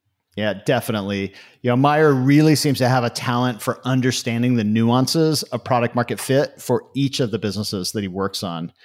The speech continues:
his superpower seems to lie in using that understanding to drive deep alignment across the organization. So in Gannett's case, that's pretty complex, where they have a shrinking but still significant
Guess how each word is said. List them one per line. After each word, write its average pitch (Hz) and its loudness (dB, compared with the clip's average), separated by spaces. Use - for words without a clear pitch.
his 139 0
superpower 127 0
seems 127 -2
to 135 0
lie 120 2
in 117 -2
using 160 2
that 117 0
understanding 107 -4
to - -6
drive 117 0
deep 143 -2
alignment 113 0
across 107 -4
the 104 -8
organization. 95 -8
So 143 2
in 147 4
Gannett's 135 4
case, 110 0
that's 160 -2
pretty 330 0
complex, 143 0
where 131 4
they 143 2
have 151 2
a 135 0
shrinking 185 0
but 123 -4
still 190 2
significant 139 0